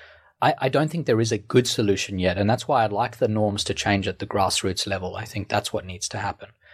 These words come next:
that we need to recognize that the norms that we have in operation now, while these forms of tech are in their infancy, are not appropriate, and things need to change.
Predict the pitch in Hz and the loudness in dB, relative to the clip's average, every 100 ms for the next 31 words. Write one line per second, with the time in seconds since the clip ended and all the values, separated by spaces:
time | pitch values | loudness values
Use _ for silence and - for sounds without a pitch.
0 | - _ - 113 117 123 123 123 113 104 | -20 _ -2 0 2 2 0 0 0 2
1 | - 113 101 95 98 - 104 101 104 110 | 0 -2 2 2 2 -2 -4 -2 4 4
2 | 110 104 104 104 107 101 104 101 - 98 | 4 2 2 2 2 2 0 -2 2 2
3 | 104 - 92 95 98 92 87 - - - | 4 0 0 2 2 2 0 -6 -20 -20
4 | - 123 107 107 104 101 - _ - 120 | -8 0 2 2 -2 -6 -10 _ 0 2
5 | 104 104 - 101 107 98 95 95 110 113 | 2 0 2 0 2 2 2 2 0 0
6 | 101 - 90 87 _ _ _ _ - 107 | 0 0 -2 -6 _ _ _ _ -2 0
7 | 107 110 104 - 107 101 95 80 - _ | 2 2 2 0 0 0 -2 -6 -12 _
8 | - 90 90 - - 101 101 92 90 98 | -6 -6 -6 -4 0 2 2 -2 -4 -4
9 | - 107 85 78 - | 0 0 0 -6 -14